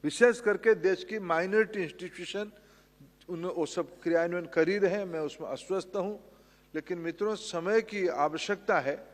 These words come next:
इसकी तेजी बढ़ाने के लिए। उसको शीघ्रातिशीघ्र क्रियान्वयन करने, करेंगे तो हमारी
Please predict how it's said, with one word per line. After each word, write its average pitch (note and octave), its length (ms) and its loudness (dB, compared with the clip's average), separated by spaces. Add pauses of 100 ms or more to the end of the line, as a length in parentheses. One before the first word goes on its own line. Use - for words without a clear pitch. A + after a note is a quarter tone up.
(440)
इसकी F3+ 340 -10
तेजी D#3 500 0 (840)
बढ़ाने C3+ 360 -2
के G#2+ 180 -16
लिए। G2 200 -16 (360)
उसको E3+ 260 -4
शीघ्रातिशीघ्र G3 920 0
क्रियान्वयन F3+ 600 0
करने, D3 280 -4
करेंगे D3+ 520 -4 (360)
तो F3 80 -6
हमारी G3 500 -2